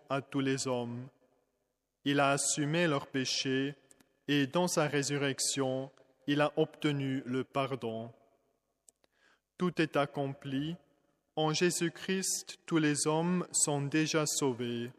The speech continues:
Cependant, l'histoire ne finit pas là. D'une certaine façon, c'est un nouveau chapitre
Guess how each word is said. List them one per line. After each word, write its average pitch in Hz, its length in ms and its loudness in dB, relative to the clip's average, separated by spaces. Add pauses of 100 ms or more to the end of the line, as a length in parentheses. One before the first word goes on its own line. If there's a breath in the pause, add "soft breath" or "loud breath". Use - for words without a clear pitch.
(1080)
Cependant, 143 920 -2 (580 soft breath)
l'histoire 180 800 2 (100)
ne 151 220 0
finit 160 380 -2
pas 135 240 -2
là. 117 340 -4 (1040 soft breath)
D'une 165 280 2
certaine 185 480 0
façon, 143 720 -2 (360)
c'est - 480 0
un 151 280 4
nouveau 175 400 2
chapitre - 840 -2